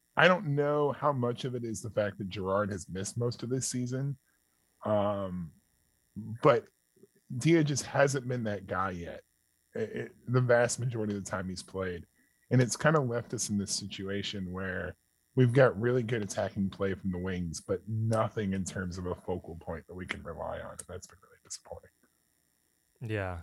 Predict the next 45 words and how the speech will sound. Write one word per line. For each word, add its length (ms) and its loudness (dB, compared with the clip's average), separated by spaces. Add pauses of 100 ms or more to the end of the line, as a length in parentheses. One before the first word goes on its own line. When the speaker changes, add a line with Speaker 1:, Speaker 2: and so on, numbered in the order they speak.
(160)
Speaker 2:
Um, 400 -2 (600)
I, 180 -2 (260)
<laughs> 280 -16
I 60 -2
just 220 -6
gotta 160 -2
say, 180 -4
I 80 -2
was 220 -8
kinda 200 -8
browsing 380 -6
your 80 -6
blog 300 -6
this 180 -12
morning, 300 -8
just 160 -14
getting 160 -8
ready 200 -8
for 220 -12
the, 260 -8
uh, 260 -8
for 120 -14
the 100 -8
interview. 440 -8
And 340 -8
I 60 -4
have 200 -6
to 100 -8
say, 420 -6
your, 200 -4
uh, 120 -2
your 180 -8
piece 280 -10
a 40 -16
few 160 -10
weeks 240 -12
ago 320 -6 (380)
about, 400 -6
uh, 200 -6
Unai 280 -6
Emery, 340 -6 (160)
uh, 280 -12 (120)
being 460 -8 (100)
kind 180 -10
of 120 -10